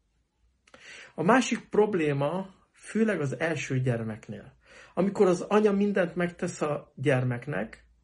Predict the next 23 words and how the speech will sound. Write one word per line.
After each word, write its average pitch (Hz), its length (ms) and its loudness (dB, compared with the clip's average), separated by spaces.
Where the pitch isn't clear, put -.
de 156 160 -6
csendben 139 540 -4
teszi. - 380 -14
Ez 139 140 -8
nem 175 180 0
helyes. - 600 -10
Beszélni 185 720 6
kell 147 240 0
hozzá, 147 520 0
magyarázni 156 760 2
kell 147 220 0
neki, 135 260 -4
mert 143 340 -4
ez 196 260 -2
fogja 170 580 -4
a 139 100 -6
gyermek 151 600 -2
fejlődését 135 840 -4
hozni. 113 380 -14
Táncolni, 143 880 -2
örömet 156 460 4
okozni 135 400 -2
neki, 127 460 0